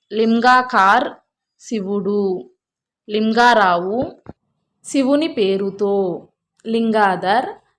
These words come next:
లింగము ధరించిన. లింగస్వామి,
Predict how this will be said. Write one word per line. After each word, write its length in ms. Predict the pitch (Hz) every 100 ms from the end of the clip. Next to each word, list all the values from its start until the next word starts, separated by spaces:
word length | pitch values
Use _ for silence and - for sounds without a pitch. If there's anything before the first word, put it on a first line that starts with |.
| -
లింగము 480 | 226 247 262 262 285
ధరించిన. 720 | 214 196 202 196 - 185 185 190 185 165 - _ _ _ _ -
లింగస్వామి, 880 | 220 226 247 240 208 180 180 196